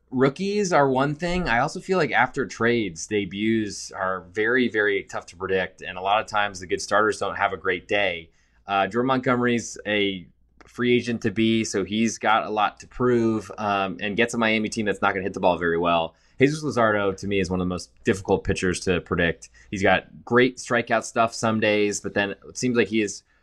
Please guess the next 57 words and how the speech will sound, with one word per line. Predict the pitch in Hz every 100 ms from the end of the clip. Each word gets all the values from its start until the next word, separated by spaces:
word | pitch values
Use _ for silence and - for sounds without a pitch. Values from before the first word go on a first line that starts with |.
| _ -
uh, | 95 87
almost | 107 110 104
a | 92
Sandy | 107 104 98
Alcantara | 90 - 104 98 95
problem | - 92 90 90
from | 87 90
earlier | 98 107
in | 98
the | 90
year. | 90 90
Will | 87
have | 90 90
a |
really | 95 98
bad | 92 90
inning | 95 95 87
and | 85
give | 87
up | 85
a | 80
four | - 98 101
spot, | - 90 78 78 85
which | 87
unfortunately | - - 110 - 92
you | 82
just | -
can't | 98 87
survive | - 87 87 87 85 - _ _ -
at | 85
this | 92
level | 90 82 80
of | -
baseball. | 98 95 78 71
So, | - 110 101 95 - - _ _
um, | 110 104 -
what's | - 139 -
the | 143
answer | 139 147
in | 135
this | 131 135
one? | 135 127 127 110
The, | 98 - _ 92 - -
the | 98
Rangers | 131 185 123
actually | - 104
seem | - 113
like | 104 95
a |
smaller | - 98 95 98
favorite | 90 95 95 85
than | 87
I |
think | 82 95
they | - 78
should | - 113 90
be. | 87 85 80